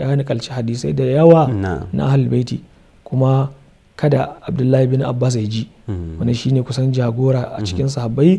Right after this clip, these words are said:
Speaker 2: Kwarai da
Speaker 1: a
Speaker 2: gaske.
Speaker 1: ruwaito
Speaker 2: Mm.
Speaker 1: hadisan Ahlul Baiti
Speaker 2: Hadisan
Speaker 1: alaihimus
Speaker 2: Ahlul Baiti
Speaker 1: salam.
Speaker 2: alaihimus salam.
Speaker 1: Musamman ma saboda kusancinsa da su,
Speaker 2: Mm.
Speaker 1: da inda ya zauna da Amirul Mu'minina
Speaker 2: Mu'minin alaihi
Speaker 1: a
Speaker 2: salam.
Speaker 1: Kufa,
Speaker 2: Mm.
Speaker 1: da kuma hatta inda Amirul Mu'minin ya naɗa shi
Speaker 2: Mm.
Speaker 1: gwamna.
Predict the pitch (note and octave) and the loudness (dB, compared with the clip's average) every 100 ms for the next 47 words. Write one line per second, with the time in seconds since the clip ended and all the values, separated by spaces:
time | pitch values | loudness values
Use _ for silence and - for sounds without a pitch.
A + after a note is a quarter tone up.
0 | - F#2 F2 E2+ G#2+ B2+ C#3+ D3 D3 D3 | 0 -6 -2 0 0 2 6 8 8 6
1 | - D3+ D3 D3 - - F#2 B2+ A#2+ A#2 | 4 2 2 0 -6 -8 -4 -2 -2 0
2 | C3 D#3 C#3 B2+ A#2 B2+ - A2 A#2 B2 | 0 0 -2 0 2 0 -2 -4 -4 -4
3 | A2+ F2 D3+ F#3+ - - E2 - F3 - | -4 -2 0 0 -2 -10 -12 -8 -6 -2
4 | C#3+ D#3 C#3+ C#3 C#3 C#3+ C3 A#2+ - C3+ | 2 4 4 4 2 2 0 0 -2 0
5 | D#3+ D3+ C#3 B2 A#2 A#2 - F3+ F#3+ G2+ | 0 0 -2 -2 -4 -2 2 4 4 -2
6 | F2 E2 E2 - C#3+ B2+ B2 D3 - E3+ | -8 -8 -12 -8 -2 2 2 0 2 4
7 | D#3 C#3 C#3 C#3+ D3+ D3+ B2 - C3+ D#3 | 6 8 8 8 6 6 2 -2 0 2
8 | D3 D3 D3 C#3 D3+ D3+ D#3 - - D#2+ | 2 2 2 2 4 4 2 -4 -12 -12
9 | E2+ - - F3 F#3 E3+ E3 E3+ G2+ F2 | -8 -8 2 6 6 4 2 0 -6 -8
10 | E2 - C3 B2 D3+ C#3+ C3+ C#3 C#3+ C#3+ | -10 -8 -6 -2 0 2 0 0 2 0
11 | C#3+ - - - D3 C3+ B2 A#2+ C#3 C#3 | -6 -20 -12 -2 2 4 2 2 2 2
12 | C3+ B2+ A#2+ C#3 D#3+ A#2+ A#2 D3 E3+ - | 2 2 2 0 0 -4 -2 0 0 -4
13 | G2 F#2 F#2+ C3+ C#3 C3 A2 | -12 -8 0 4 6 4 2